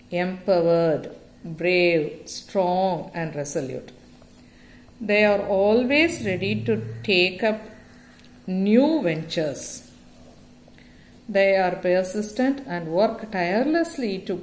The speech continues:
prove what they are capable of. Women have to be treated respective-, respectfully for the growth of a nation.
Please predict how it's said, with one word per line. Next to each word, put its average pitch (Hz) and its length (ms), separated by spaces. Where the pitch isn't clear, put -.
prove 233 340
what 190 340
they 185 160
are 175 140
capable 170 560
of. 147 100
Women 190 340
have 208 280
to 370 60
be 285 80
treated 165 560
respective-, 165 680
respectfully 165 800
for 156 100
the 151 60
growth 165 340
of 147 80
a - 20
nation. 135 400